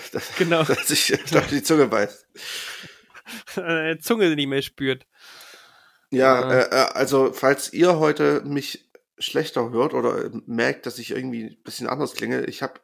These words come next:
Speaker 1: s-, eine leicht belegte Stimme und schniefe auch die ganze Zeit und,
Speaker 2: Mhm.
Speaker 1: ähm, ja, generell so ein bisschen, hab,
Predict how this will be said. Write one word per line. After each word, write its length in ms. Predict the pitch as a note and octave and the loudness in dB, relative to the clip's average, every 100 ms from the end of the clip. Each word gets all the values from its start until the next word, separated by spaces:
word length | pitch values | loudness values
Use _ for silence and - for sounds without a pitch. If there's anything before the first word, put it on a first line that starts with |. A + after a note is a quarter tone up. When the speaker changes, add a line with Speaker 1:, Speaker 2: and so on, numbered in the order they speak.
| - | -12
Speaker 1:
s-, 240 | A2+ G#2+ | -12 -10
eine 320 | - B2 A#2 A#2 | -10 -6 -4 -2
leicht 460 | A2+ B2+ E3+ - | 4 4 2 -4
belegte 460 | C#3+ B2 D3 - C3+ | -4 -2 -4 -4 -8
Stimme 500 | - D#3 D3 D3 - _ _ _ _ _ _ _ _ _ _ _ _ _ | -6 -4 -2 -4 -8 _ _ _ _ _ _ _ _ _ _ _ _ _
und 220 | - B2 | -2 0
schniefe 420 | - C#3 F3+ F3+ | 2 0 2 2
auch 120 | A#2 A2+ | 2 0
die 80 | A#2+ | -2
ganze 280 | A2+ A#2 | -2 -4
Zeit 300 | B2 D3+ - | -2 -2 -2
und, 380 | - B2+ A#2+ D3+ | -6 -4 -2 -4
Speaker 2:
Mhm. 60 | C3+ | -2
Speaker 1:
ähm, 520 | A#2 A2 A2 A2 - _ _ - | 0 0 -4 -8 -16 _ _ -4
ja, 180 | B2 A#2+ | 0 2
generell 480 | B2+ C3+ A#2+ C3 C3+ | 4 4 4 4 2
so 100 | B2 | -2
ein 60 | |
bisschen, 520 | B2 - A#2+ A2+ - _ - | -4 -6 -8 -8 -12 _ -12
hab, 320 | - - | -8 -8